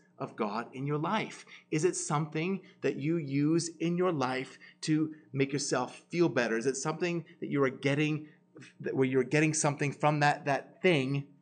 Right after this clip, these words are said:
that really you should only be trying to get from God? Leave it on the altar. Now, God may, as you, as you reorient things in your mind, the Lord may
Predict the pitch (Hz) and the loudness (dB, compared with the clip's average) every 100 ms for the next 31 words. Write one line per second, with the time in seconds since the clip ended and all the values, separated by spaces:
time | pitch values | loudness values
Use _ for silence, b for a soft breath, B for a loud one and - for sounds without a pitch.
0 | _ _ _ _ _ _ 135 139 160 156 | _ _ _ _ _ _ -8 0 0 0
1 | - 147 143 135 143 131 117 117 - 110 | -2 -4 -4 -4 -4 -4 -2 -4 -4 -8
2 | 95 85 - - _ _ _ _ _ _ | -8 -12 -16 -20 _ _ _ _ _ _
3 | _ _ _ _ _ _ _ _ _ _ | _ _ _ _ _ _ _ _ _ _
4 | _ _ _ _ _ _ _ _ _ _ | _ _ _ _ _ _ _ _ _ _
5 | _ _ _ _ _ _ _ 123 127 139 | _ _ _ _ _ _ _ 0 2 4
6 | 147 139 123 117 113 - - - _ _ | 4 4 2 2 0 -6 -18 -20 _ _
7 | _ _ 113 127 131 143 135 104 - _ | _ _ -8 2 6 6 4 -2 -20 _
8 | - 131 156 139 131 131 131 - 135 127 | -4 0 4 4 4 0 0 -2 0 0
9 | 120 143 147 147 139 147 143 147 147 135 | 4 6 6 8 8 8 4 2 0 0
10 | 127 120 135 156 131 135 127 123 139 147 | 0 2 2 2 4 6 6 4 4 4
11 | 147 | 2